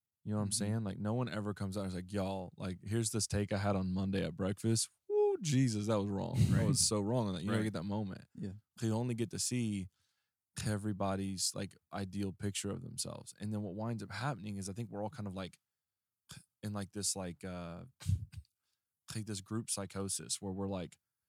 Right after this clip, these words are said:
Speaker 1: we should all be that person. Like, so, like, somewhere along the line, we've all adapted this idea that we should only put forward the most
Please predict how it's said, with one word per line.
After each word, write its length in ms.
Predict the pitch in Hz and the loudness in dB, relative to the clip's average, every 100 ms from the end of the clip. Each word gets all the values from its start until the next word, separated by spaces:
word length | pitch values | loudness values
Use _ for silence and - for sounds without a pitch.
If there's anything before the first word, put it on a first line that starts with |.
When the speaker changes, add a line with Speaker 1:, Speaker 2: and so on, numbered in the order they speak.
| _ _ | _ _
Speaker 1:
we 120 | 110 | 0
should 160 | 101 110 | 0 2
all 160 | 92 95 | 0 0
be 160 | 101 | -2
that 200 | 92 - | -2 -6
person. 420 | - 92 - 57 - | -4 -4 -4 -8 -12
Like, 120 | 90 | -6
so, 140 | - 95 | -2 -2
like, 180 | 87 - _ _ _ _ - - | -4 -10 _ _ _ _ -16 -2
somewhere 460 | - - 120 123 113 | 0 2 0 0 -2
along 240 | 104 95 | -2 -4
the 60 | 92 | -4
line, 260 | 95 98 | -4 -4
we've 120 | 92 | -4
all 180 | 90 90 | -6 -6
adapted 500 | 82 95 90 90 95 | -6 -4 -4 -4 -6
this 180 | 90 85 | -4 -2
idea 380 | 85 85 95 85 | -4 -4 -2 -2
that 140 | - | -4
we 80 | 71 | -6
should 160 | 95 98 | -6 -6
only 260 | 98 101 | -4 -4
put 280 | 92 - 95 - - - _ | -4 -6 -6 -8 -20 -20 _
forward 480 | - 110 101 90 - - | -4 -2 -2 -4 -8 -6
the 60 | |
most 400 | 98 95 92 - | -4 -2 -4 -6